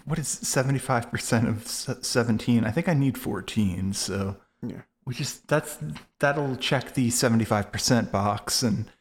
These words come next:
Speaker 1: the Eagles can have that first round pick.
Speaker 2: <laughs>
Speaker 1: All I'm really concerned about, to let the, to let people know where my head is. And by the way, this is actually, it's not a fair representation because, like, I'm just, I'm ready to be hurt.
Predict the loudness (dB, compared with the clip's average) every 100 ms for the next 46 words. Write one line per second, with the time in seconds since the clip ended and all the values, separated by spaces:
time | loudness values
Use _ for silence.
0 | _ _ _ 0 0 0 2 2 2 0
1 | -2 -2 -2 -4 -6 -4 0 0 0 -2
2 | -4 -6 -10 -12 _ -12 -10 0 2 6
3 | 6 4 2 0 2 2 2 2 2 2
4 | 0 4 4 2 -4 -10 _ 0 2 2
5 | 0 0 4 4 4 4 4 4 4 4
6 | 4 4 4 2 4 6 6 6 2 0
7 | -4 -12 _ -4 -2 0 2 2 2 2
8 | 2 2 0 2 2 2 4 4 2 2
9 | 2 2 4 4 2 2 2 0 0 -2
10 | -6 _ _ _ -4 -4 0 2 4 4
11 | 2 -2 -8 -20 -18 0 4 6 6 4
12 | 2 -2 -4 -2 -4 -6